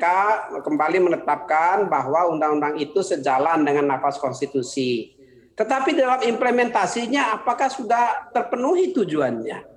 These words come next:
Sehingga perlu dibentuk tim yang melakukan atau, eh, eh, eh, yang menyiapkan analisis yang memadai, ya, khususnya terkait dengan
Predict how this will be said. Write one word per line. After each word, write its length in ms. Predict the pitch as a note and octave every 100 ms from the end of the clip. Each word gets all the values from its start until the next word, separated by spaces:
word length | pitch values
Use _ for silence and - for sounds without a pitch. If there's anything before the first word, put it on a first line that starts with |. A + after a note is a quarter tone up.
| - - _
Sehingga 1000 | - F3 D#3+ D#3 D3+ A#2+ A#2+ C3 G#3+
perlu 240 | - F3+ A3
dibentuk 1040 | G#3+ F3 C#3+ B2 C3 A#2+ C#3 A3 - -
tim 560 | - C#3+ B2+ C#3 G#3+ G#3+
yang 240 | F3 F3+
melakukan 960 | F3+ C#3+ - C#3 - B2+ A#2 B2 C#3 F3
atau, 880 | D3+ - D#3 D#3 F3 A#3 B3+ - -
eh, 240 | C#3+ C#3+ D3+
eh, 260 | C#3+ C3+ -
eh, 160 | C#3 C3
yang 240 | D#3+ G3+ G#3
menyiapkan 800 | G3 E3+ D#3 C#3+ - C3 B2+ E3+ F3+
analisis 560 | F#3+ F#3+ G3+ C4+ B3+
yang 160 | A#3+ G#3
memadai, 880 | F3+ F3 E3+ G#3+ A3 G#3+ G#3 G3+ G#3+ - - - -
ya, 240 | D3+ D3 C3+ - - -
khususnya 800 | F#3 F3+ G#3+ G#3 G3+ G3+ C4 -
terkait 560 | F#3+ E3+ D3+ E3 F3+ D#3+
dengan 640 | D3 C#3+ C#3+ F3+ B3+ D4